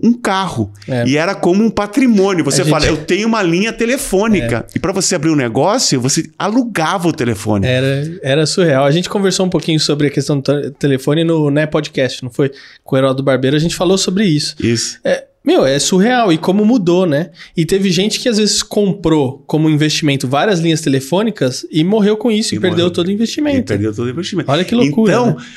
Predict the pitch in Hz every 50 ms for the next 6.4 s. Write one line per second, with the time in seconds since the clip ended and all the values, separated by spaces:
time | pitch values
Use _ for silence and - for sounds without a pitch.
0 | - - - 175 202 196 202 208 185 151 131 156 165 180 160 156 143 101 135 123
1 | 175 185 180 175 180 220 247 247 233 180 131 - 175 190 180 - 175 175 170 175
2 | 175 180 175 185 226 262 262 247 233 214 180 180 175 156 147 175 196 185 - -
3 | - 180 175 - - 147 151 170 180 175 175 165 160 151 143 - - - - -
4 | 123 127 - 170 156 - - - 151 170 175 165 160 151 147 131 147 143 131 117
5 | 123 156 151 147 170 - - - 113 151 156 156 143 139 135 - 147 151 143 139
6 | 143 156 165 165 156 139 127 123